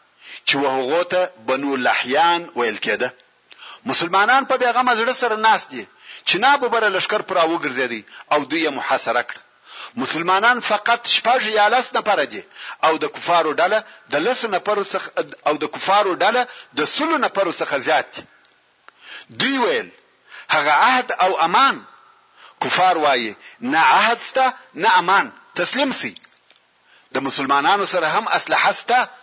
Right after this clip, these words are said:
مګر شمیر یې نسبت و کفارو ته ډیر لږ دی. نو ویل، نو ویل وړي ته وختل او ویل، "نه تسلیمیږو."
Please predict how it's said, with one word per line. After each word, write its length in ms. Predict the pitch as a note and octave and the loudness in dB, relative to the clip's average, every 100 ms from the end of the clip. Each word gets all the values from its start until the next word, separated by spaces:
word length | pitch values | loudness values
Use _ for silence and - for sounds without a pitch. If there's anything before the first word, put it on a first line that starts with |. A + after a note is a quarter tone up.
| - - - | -20 -20 -10
مګر 300 | B2 C#3+ C#3 | -6 -2 0
شمیر 440 | B2 - E3+ C4 C#4+ | 0 0 0 0 2
یې 140 | B3+ | 0
نسبت 400 | G3+ E3 - C4 A#3+ | -2 -4 -2 -2 0
و 100 | F#3+ | -4
کفارو 460 | E3 - A3 C4+ | -4 0 2 2
ته 120 | A#3 A3 | 0 -4
ډیر 260 | D#3+ C4 A3+ | 0 0 0
لږ 220 | A#3 C#4 F3 | -2 -2 -4
دی. 140 | C3+ - _ _ _ _ - - - C#3 | -12 -16 _ _ _ _ -20 -20 -16 -4
نو 140 | F3 G3+ | 0 2
ویل، 240 | G#3 G#3 G3 G3+ _ _ | 2 0 -2 -10 _ _
نو 220 | F3+ A3+ C4 C4+ E3 | -2 2 2 2 0
ویل 540 | D#3 E3 D#3+ D#3+ D3+ | -2 0 0 0 -2
وړي 220 | E3 D4 | -2 -2
ته 120 | D4 A3 | -2 -2
وختل 460 | F3 D3 B2 G2 E2 _ - - | -2 -2 -6 -10 -12 _ -20 -4
او 80 | D#3+ D3+ | -2 0
ویل، 180 | C#3+ C3+ | -2 -2
"نه 100 | E3 C4 | -2 -2
تسلیمیږو." 640 | A#3 - C#3+ A#2+ F#2+ | -2 -4 -6 -6 -6